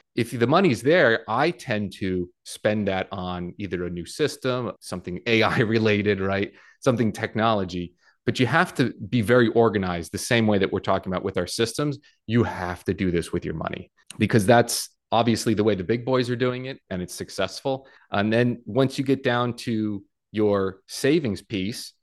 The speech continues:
you have to do the same thing with that. It's like fractal, right? Okay, how much am I gonna invest in the market? How much do I need for long-term this? What about life insurance? So you learn over time what needs to be done.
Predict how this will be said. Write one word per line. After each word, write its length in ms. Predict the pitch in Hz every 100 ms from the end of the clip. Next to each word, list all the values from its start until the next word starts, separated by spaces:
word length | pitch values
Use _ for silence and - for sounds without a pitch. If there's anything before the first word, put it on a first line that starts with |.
| -
you 60 |
have 100 | 104
to 80 | -
do 180 | 101 117
the 100 | 120
same 320 | - 131 135
thing 240 | 131 139
with 140 | 135 131
that. 160 | 160
It's 140 | 117 -
like 120 | 101
fractal, 560 | - 139 139 - 82 - -
right? 220 | 95 - _ _ -
Okay, 200 | 101 87
how 160 | 104
much 240 | 113 117 104
am 60 |
I 100 | 107
gonna 160 | 104 101
invest 540 | 95 90 95 92 - _ _ _ -
in 120 | 92
the 60 |
market? 480 | 92 101 95 - 76 - _ -
How 120 | 104
much 240 | 107 101
do 120 | -
I 80 | 98
need 300 | 95 95 92
for 120 | - 92
long-term 520 | 92 90 85 92 85
this? 280 | 87 80 -
What 140 | 98
about 280 | 101 98 101
life 260 | 92 85 -
insurance? 420 | - - - - _ _ - _
So 120 | -
you 200 | 143 135
learn 400 | 135 143 160 160 151
over 300 | 127 117 113
time 520 | - 123 117 101 92
what 300 | - 101 120
needs 240 | 117 113 -
to 100 | 104
be 160 | 92 92
done. 380 | 107 98 90